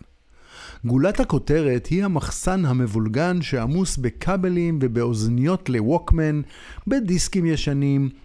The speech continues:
בקלידים מהאייטיז ובכמה מכשירי וידאו שאני שומר כבר שנים כי יום אחד נרצה לראות את הקלטת של החתונה. חוץ מזה, בחורף יש טפטופים מהתקרה,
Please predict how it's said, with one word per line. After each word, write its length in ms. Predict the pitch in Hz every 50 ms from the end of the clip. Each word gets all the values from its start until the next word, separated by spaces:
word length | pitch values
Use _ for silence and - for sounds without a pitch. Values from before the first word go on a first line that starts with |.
| - -
בקלידים 600 | - 214 214 - 202 185 165 135 147 156 147 143
מהאייטיז 800 | 131 120 110 - - 190 190 190 190 - 175 170 165 151 143 131 - - - - - -
ובכמה 480 | 170 180 196 185 - - 175 190 226 240
מכשירי 520 | 220 185 - - - - 147 160 170 160 135
וידאו 500 | 113 151 185 160 135 123 113 113 123 127 - - - - -
שאני 300 | - - 135 123 120 107
שומר 420 | - - 123 127 151 180 180 156
כבר 280 | - - 131 131 117 110
שנים 500 | - - 120 139 180 202 208 190 185 156
כי 400 | - - 170 165 160 160 160 147 - - - _ _ _
יום 260 | 131 135 190 220 226 220
אחד 300 | 185 - - 160 147 139
נרצה 460 | 135 131 117 110 - - - 175 165
לראות 460 | 156 139 131 - - - 175 170 -
את 100 | - -
הקלטת 540 | - - - 123 113 123 151 151 - 156 -
של 160 | - - 123
החתונה. 500 | 113 104 - 123 113 - - 123 107 101 110 - - _ _ _ _ _ _ - - - _ - - - - - _ -
חוץ 320 | - - 285 285 - -
מזה, 360 | 202 170 131 113 123 120 120 123 131
בחורף 500 | 151 - - 254 294 269 233 185 - -
יש 480 | 233 240 117 - - - - - - _
טפטופים 800 | - 196 - - - 233 202 - - 262 262 240 196 160 147
מהתקרה, 720 | 135 110 101 104 - - - - - 165 196 208 220 214